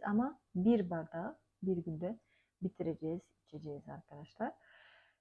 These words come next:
Ee, iki hafta i-, veya üç hafta içildikten sonra yine ara vermemiz gerekecek.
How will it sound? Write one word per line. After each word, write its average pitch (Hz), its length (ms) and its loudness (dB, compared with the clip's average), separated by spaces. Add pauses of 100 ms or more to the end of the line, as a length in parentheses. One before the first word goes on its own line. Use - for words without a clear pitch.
(220)
Ee, 185 460 2
iki 233 280 8
hafta 302 560 6
i-, 202 420 6
veya 254 300 12
üç 277 240 4
hafta 208 400 -2
içildikten 226 760 2
sonra 190 640 0 (400)
yine 196 480 4
ara 202 280 6
vermemiz 202 480 6
gerekecek. 175 720 0